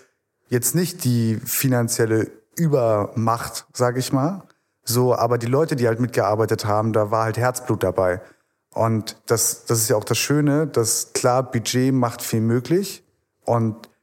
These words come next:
mit viel Budget kannst du halt viel mehr Möglichkeiten ausschöpfen, aber das heißt nicht, dass was besser oder schlechter wird. So, man kann halt auch mit kleinen Budgets, wenn man die richtige Zusammenstellung an Leuten hat,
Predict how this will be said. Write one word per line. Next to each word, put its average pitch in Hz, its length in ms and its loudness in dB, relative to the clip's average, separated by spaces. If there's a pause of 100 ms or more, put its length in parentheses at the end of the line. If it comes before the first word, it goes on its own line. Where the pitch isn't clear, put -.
(160)
mit 113 180 -2
viel 127 240 0
Budget 127 460 0
kannst 127 320 -2
du 120 100 2
halt 113 320 0
viel 147 280 0
mehr 120 180 2
Möglichkeiten 123 600 0
ausschöpfen, 110 460 0
aber 104 180 0
das 104 200 0
heißt 110 240 0
nicht, 160 360 0
dass 101 160 -2
was 104 120 -2
besser 139 340 0
oder 98 160 2
schlechter 123 420 -2
wird. - 240 -4 (480)
So, 107 140 -2
man 107 140 0
kann 131 180 0
halt 127 140 0
auch 113 180 0
mit 120 200 -2
kleinen 139 420 0
Budgets, 113 600 0 (440)
wenn 120 140 2
man 117 220 0
die 120 120 -2
richtige 120 380 0
Zusammenstellung 117 640 0
an 107 100 2
Leuten 120 340 0
hat, 113 200 -2